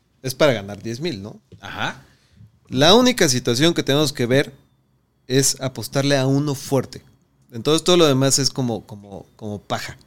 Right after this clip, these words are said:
Speaker 2: Ajá.
Speaker 1: ¿Ok? Entonces voy a empezar por esa.
Speaker 2: Va.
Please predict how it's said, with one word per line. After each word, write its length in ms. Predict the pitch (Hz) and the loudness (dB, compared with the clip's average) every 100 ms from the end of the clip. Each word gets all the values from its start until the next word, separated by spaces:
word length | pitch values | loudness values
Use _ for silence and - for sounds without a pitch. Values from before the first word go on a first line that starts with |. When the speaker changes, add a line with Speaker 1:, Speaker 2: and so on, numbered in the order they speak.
| _ _ | _ _
Speaker 2:
Ajá. 500 | 95 92 98 147 - - _ _ | -16 -12 -8 -8 -10 -20 _ _
Speaker 1:
¿Ok? 220 | 156 208 - - - | 0 0 -8 -20 -20
Entonces 280 | - 151 156 | 0 2 6
voy 140 | 170 | 6
a 20 | |
empezar 340 | 170 147 143 139 | 4 2 0 0
por 160 | 147 | 2
esa. 220 | 156 127 - _ - - | 2 0 -8 _ -14 -10
Speaker 2:
Va. 160 | 110 | -10